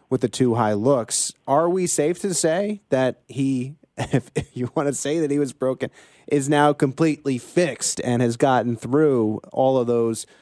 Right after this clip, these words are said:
struggles and, and has kind of find his way out of it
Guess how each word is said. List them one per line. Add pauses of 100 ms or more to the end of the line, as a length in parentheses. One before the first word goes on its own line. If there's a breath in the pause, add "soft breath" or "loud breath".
(140 soft breath)
struggles
and,
and
has
kind
of
find
his
way
out
of
it